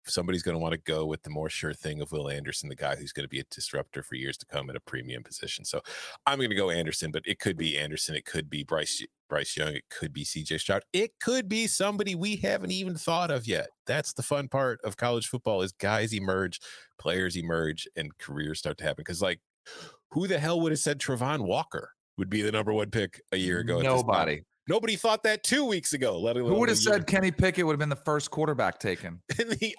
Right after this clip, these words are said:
Speaker 1: only quarterback taken for, like, three days. Uh, so, yeah, that's,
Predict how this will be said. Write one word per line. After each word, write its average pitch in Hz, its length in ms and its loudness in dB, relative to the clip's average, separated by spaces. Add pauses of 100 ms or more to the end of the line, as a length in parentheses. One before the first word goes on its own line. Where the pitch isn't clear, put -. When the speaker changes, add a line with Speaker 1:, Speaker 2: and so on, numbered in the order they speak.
(120)
Speaker 1:
only 226 340 2
quarterback 180 640 2
taken 165 300 0
for, 202 360 -4
like, 208 220 2
three 214 400 -2
days. 208 540 0 (420)
Uh, 147 340 2
so, 165 180 -2
yeah, 175 300 0 (240)
that's, - 520 -2